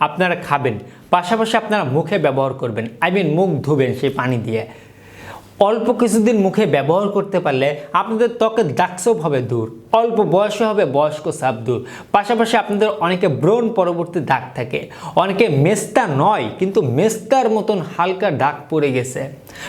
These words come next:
পাশাপাশি অনেকের চেহারার মধ্যে তাকাইলে তাদের চেহারার উজ্জ্বলতাটা হারিয়ে গেছে, আগে সুন্দর ছিল,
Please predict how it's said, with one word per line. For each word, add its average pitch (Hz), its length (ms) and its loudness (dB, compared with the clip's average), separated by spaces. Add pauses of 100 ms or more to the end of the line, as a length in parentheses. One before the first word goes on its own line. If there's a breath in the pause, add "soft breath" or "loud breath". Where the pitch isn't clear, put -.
(120)
পাশাপাশি 240 720 2 (140 loud breath)
অনেকের 220 520 2
চেহারার 214 360 2
মধ্যে 220 240 2
তাকাইলে 170 640 0 (200)
তাদের 156 460 -2
চেহারার 202 320 2 (120)
উজ্জ্বলতাটা 220 640 2
হারিয়ে 135 400 0
গেছে, 113 240 -8 (140)
আগে 180 260 2
সুন্দর 196 360 0
ছিল, 131 300 0